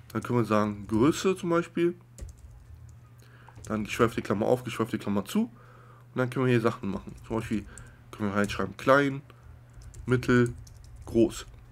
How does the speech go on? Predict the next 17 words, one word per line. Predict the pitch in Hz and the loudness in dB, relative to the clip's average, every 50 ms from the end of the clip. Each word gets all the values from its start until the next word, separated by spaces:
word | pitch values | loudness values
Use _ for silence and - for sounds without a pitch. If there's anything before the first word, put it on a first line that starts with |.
| - - - - - - - - | -20 -20 -20 -20 -20 -20 -16 -14
Standardmäßig | - - 135 143 165 160 160 160 160 - - 143 120 | 0 2 4 4 4 2 2 0 0 2 0 -2 -2
fangen, | - - 139 131 131 131 - - - 120 | 0 -4 -2 -2 -2 -6 -6 -8 -10 -6
fangen | 123 139 131 - | -6 -6 -4 -2
Enums | 117 123 123 113 110 113 | 0 2 2 2 2 0
auch | - 147 | -4 0
bei | - 147 | 0 -2
null | 143 143 151 151 - | 0 2 0 2 2
an. | 151 156 147 | 0 0 0
Das | 135 127 - | -4 -2 0
heißt, | 120 120 117 - - - - - - - - - - - | 0 0 0 -4 -14 -16 -16 -16 -18 -18 -20 -18 -16 -16
klein | - - 113 113 127 147 151 151 | -2 2 6 6 6 6 4 0
hat | 147 139 - - | -4 -4 -4 -4
den | 110 107 | -2 2
Wert | 110 107 101 104 | 2 2 2 2
null, | 113 131 160 202 233 - - - - - - - - - - - - - - - - - - - - - - - - - - - - | 2 4 4 4 4 2 -4 -18 -20 -20 -20 -20 -20 -20 -18 -16 -16 -16 -16 -18 -18 -18 -18 -20 -20 -20 -18 -18 -18 -18 -20 -2 0
mittel | 131 127 123 - - | 0 0 2 0 -2
eins | - 113 147 175 190 185 - - | 0 0 0 -2 -2 -4 -6 -12